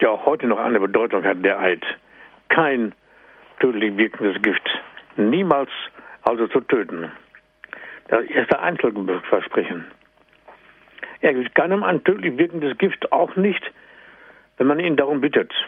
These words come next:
oder wenn man um einen entsprechenden Rat ersucht. Hier wird eine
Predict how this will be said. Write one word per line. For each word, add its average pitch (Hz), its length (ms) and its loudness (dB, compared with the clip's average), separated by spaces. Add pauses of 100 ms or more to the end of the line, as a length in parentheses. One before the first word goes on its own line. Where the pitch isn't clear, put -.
(1500)
oder 135 240 0
wenn 120 120 2
man 151 140 0
um 123 160 0
einen 131 280 0
entsprechenden 113 540 0
Rat 123 320 0
ersucht. 95 640 -2 (640)
Hier 104 320 2 (2500)
wird 117 300 0
eine 123 260 2